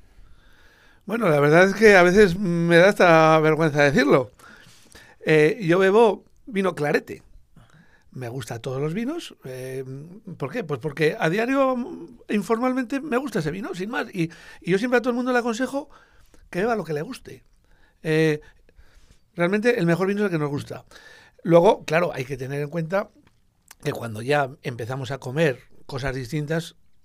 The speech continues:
empezamos a cambiar de vino. Pero informalmente, en, con los amigos, un picoteo, el alterne y tal, me gusta eso. Luego ya, pues,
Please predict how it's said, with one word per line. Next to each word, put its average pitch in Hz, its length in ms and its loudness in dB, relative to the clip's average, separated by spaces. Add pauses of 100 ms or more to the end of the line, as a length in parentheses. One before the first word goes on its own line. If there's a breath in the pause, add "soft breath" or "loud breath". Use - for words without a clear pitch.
(560)
empezamos 120 240 -12
a 131 60 -12
cambiar 117 240 -12
de 101 80 -16
vino. 151 260 -8 (260 loud breath)
Pero 165 300 4
informalmente, 165 1160 -2 (300 soft breath)
en, 156 640 -4
con 170 140 -4
los 151 140 -2
amigos, 196 400 -4
un 185 120 -10
picoteo, 160 640 -4
el 147 100 -4
alterne 160 480 -4
y 160 40 -4
tal, 254 240 -4
me 208 100 -8
gusta 135 280 -12
eso. 160 260 -10 (360 loud breath)
Luego 123 200 -10
ya, 165 220 -4
pues, 120 180 -12